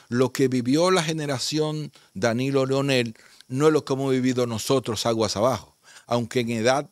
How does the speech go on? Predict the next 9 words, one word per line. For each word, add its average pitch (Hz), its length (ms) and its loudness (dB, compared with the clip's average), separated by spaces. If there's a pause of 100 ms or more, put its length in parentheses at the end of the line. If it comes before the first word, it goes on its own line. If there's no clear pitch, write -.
(140)
podemos 113 320 0
llevarnos 120 320 0
diez 117 260 -2
años, 104 440 -4 (340)
pero 120 220 0
son 151 320 -2
vivencias 143 440 0
políticas 123 480 -4
diferentes. 107 560 -2